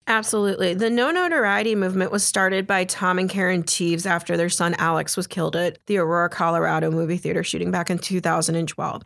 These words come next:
And, you know, Tom and Karen, I, I've had the opportunity to speak with them and, and talk about strength and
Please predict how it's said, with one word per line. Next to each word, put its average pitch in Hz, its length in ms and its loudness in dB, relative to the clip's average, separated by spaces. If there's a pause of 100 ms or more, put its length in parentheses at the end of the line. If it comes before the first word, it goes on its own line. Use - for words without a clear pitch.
And, 226 380 2
you 247 120 0
know, 226 160 2
Tom 302 260 0
and 330 80 -2
Karen, 202 240 2
I, 196 180 -2
I've 202 120 0
had 220 160 0
the 226 80 2
opportunity 185 420 0
to 170 80 0
speak 160 280 -4
with 160 120 0
them 165 160 0
and, 165 260 -2
and 185 200 -2
talk 285 240 -2
about 180 240 0
strength 160 540 -2
and 160 280 0